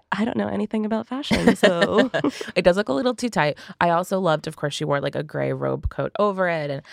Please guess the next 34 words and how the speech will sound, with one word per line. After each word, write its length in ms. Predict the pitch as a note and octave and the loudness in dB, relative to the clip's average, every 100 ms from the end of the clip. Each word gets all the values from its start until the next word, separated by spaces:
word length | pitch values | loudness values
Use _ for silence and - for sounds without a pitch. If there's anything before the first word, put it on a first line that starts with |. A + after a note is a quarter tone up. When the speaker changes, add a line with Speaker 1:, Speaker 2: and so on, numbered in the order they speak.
| - - | -10 0
Speaker 2:
I 100 | G3+ | 2
liked 180 | G3+ D4 | 2 0
that 100 | D#4+ | -2
it 40 | |
was 120 | C#4 | -2
a 40 | G3 | -4
Christmas 320 | E3 - D#3+ | -6 -6 -4
event, 240 | D3+ D3 | -2 -2
but 120 | C#3+ | -4
she 120 | - D3 | -6 -4
didn't 220 | C#3 D3 | -4 -2
go, 180 | C#3 C3 | 0 0
like, 220 | - - - _ | -2 -4 -10 _
all 240 | A#2+ A2+ B2+ | -6 -4 -6
red 200 | B2+ D3 | -6 -4
and 160 | E3 | -4
green. 340 | E3+ E3 E3+ D#3+ | -2 -2 -2 -2
Not 160 | C#3+ | -4
that 100 | D3+ | -4
I 80 | D3 | -4
mind 280 | C#3+ C3 C#3 | -2 -4 -4
that. 140 | C#3+ | -4
I 80 | C#3 | -4
loved 300 | C#3 B2 - | -4 -4 -4
that 220 | C#3+ C3+ - - | -4 -4 -4 -2
Amelia 300 | E3 C3+ - | -2 0 -2
Wickstead 480 | - - D3+ C#3+ D3 | -4 -6 -6 -6 -6
tartan 580 | - C3 - D3 D3 - | -4 -4 -4 -6 -6 -8
skirt 360 | - C3+ - | -6 -6 -4
that 140 | F#3+ - | -8 -8
Kate 220 | G3+ G#3 | -8 -4
wore. 300 | G#3+ G#3+ A3+ | -2 -2 -4
Speaker 1:
Oh, 120 | D#3 | -6
yes. 680 | D3 D3+ D#3 D3+ - - - | -8 -8 -8 -8 -12 -14 -16